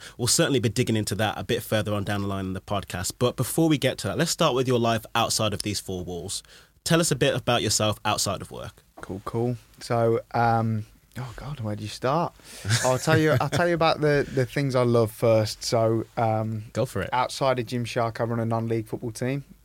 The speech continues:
Speaker 2: all
Speaker 1: Mm-hmm.
Speaker 2: adults, so ranging from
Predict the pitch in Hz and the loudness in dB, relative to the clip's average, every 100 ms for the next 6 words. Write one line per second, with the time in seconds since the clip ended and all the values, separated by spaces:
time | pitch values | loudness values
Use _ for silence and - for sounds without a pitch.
0 | - 123 120 123 120 127 - - 117 113 | -6 -2 2 2 2 -2 -4 -6 -2 -2
1 | 110 - - - - - 120 113 110 117 | -4 -10 -18 -18 -20 -10 -4 -2 -2 -2
2 | 110 117 110 110 | -2 0 -2 -2